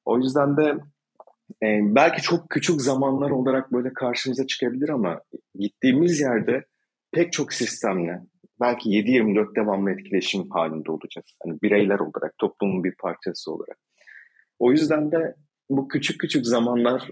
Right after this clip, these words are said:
aslında toplamda bana çok fazla, e, gibi geliyor. Hani gittiğimiz noktayı hayal ettiğimde.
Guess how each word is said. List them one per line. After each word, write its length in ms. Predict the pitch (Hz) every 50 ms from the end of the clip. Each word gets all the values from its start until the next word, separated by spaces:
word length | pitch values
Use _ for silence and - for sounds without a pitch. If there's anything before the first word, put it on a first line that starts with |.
| - _
aslında 640 | 104 107 107 - - 113 107 104 117 123 123 120 - _
toplamda 720 | - 120 104 - - 113 110 113 113 104 107 107 - 117 -
bana 380 | - 107 104 104 104 120 120 120 -
çok 220 | - 127 123 - -
fazla, 600 | 110 104 98 90 92 101 101 95 95 - - - _ _
e, 360 | - 80 82 82 73 - - -
gibi 200 | - - - 85
geliyor. 400 | - 90 82 - - 78 78 73
Hani 200 | - 82 80 78 - _
gittiğimiz 460 | 90 90 - _ - 104 101 104 95 95
noktayı 360 | 95 82 - _ 92 90 87
hayal 340 | - 87 82 80 78 76 78
ettiğimde. 520 | 80 78 - _ _ 76 78 76 - -